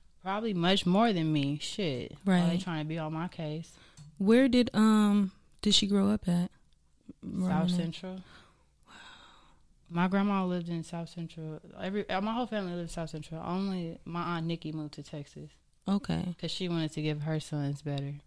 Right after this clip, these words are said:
Speaker 2: Right. Shout out to
Speaker 1: <clears throat>
Speaker 2: Aunt Nikki,
Speaker 1: Shout out
Speaker 2: rest
Speaker 1: to
Speaker 2: in
Speaker 1: Aunt
Speaker 2: peace.
Speaker 1: Nikki.
Speaker 2: Okay, so,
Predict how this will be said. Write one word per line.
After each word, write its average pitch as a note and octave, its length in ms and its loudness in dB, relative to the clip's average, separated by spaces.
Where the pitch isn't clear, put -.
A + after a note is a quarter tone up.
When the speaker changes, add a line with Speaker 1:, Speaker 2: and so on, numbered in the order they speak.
Speaker 2:
Right. F3 380 0
Shout G3 320 -8
out G3 100 -6
to A3 200 -10
Speaker 1:
<clears throat> - 220 -16
Speaker 2:
Aunt F#3 260 2
Nikki, G3 100 0
Speaker 1:
Shout F#3+ 260 2
out F3+ 120 4
Speaker 2:
rest F#3 100 0
Speaker 1:
to - 80 -4
Speaker 2:
in - 120 -4
Speaker 1:
Aunt D#3 100 0
Speaker 2:
peace. E3 300 2
Speaker 1:
Nikki. E3 240 -2
Speaker 2:
Okay, F#3+ 420 -2
so, A3+ 460 6